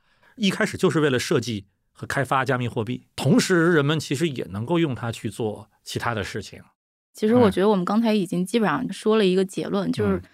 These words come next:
Speaker 2: 这个Web三其实就是跟，比如说区块链、加密货币是一脉相承的一个东西。
Speaker 1: 嗯。它，它是为这个东西塑造的。
Speaker 2: 我觉得Web三让人非常困惑的一件事情就是说，
Speaker 1: 嗯。
Speaker 2: 什么事儿是非用Web三去解决的？其实我们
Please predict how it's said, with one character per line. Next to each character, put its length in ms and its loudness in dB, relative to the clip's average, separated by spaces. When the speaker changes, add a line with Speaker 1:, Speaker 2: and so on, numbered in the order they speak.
Speaker 2:
这 120 2
个 60 4
Web 220 2
三 260 2
其 160 0
实 100 4
就 140 -2
是 140 4
跟， 360 -2
比 80 -4
如 100 -2
说 500 2
区 180 -2
块 160 4
链、 360 2
加 200 0
密 120 2
货 200 0
币 240 -4
是 160 0
一 100 0
脉 160 2
相 160 2
承 160 2
的 60 0
一 40 -2
个 60 0
东 180 6
西。 180 -2
Speaker 1:
嗯。 40 -20
它， 60 -10
它 80 2
是 80 2
为 100 4
这 80 4
个 60 2
东 120 4
西 80 6
塑 220 -2
造 220 4
的。 100 -10
Speaker 2:
我 80 -4
觉 120 0
得 60 4
Web 120 4
三 220 4
让 180 6
人 140 2
非 180 4
常 220 4
困 280 6
惑 160 6
的 60 2
一 60 -4
件 160 4
事 120 0
情 140 4
就 100 2
是 60 2
说， 220 0
Speaker 1:
嗯。 60 -16
Speaker 2:
什 200 0
么 80 2
事 100 4
儿 80 8
是 100 4
非 280 2
用 160 8
Web 180 6
三 180 4
去 120 2
解 120 -2
决 220 -10
的？ 160 0
其 120 2
实 80 10
我 140 8
们 380 2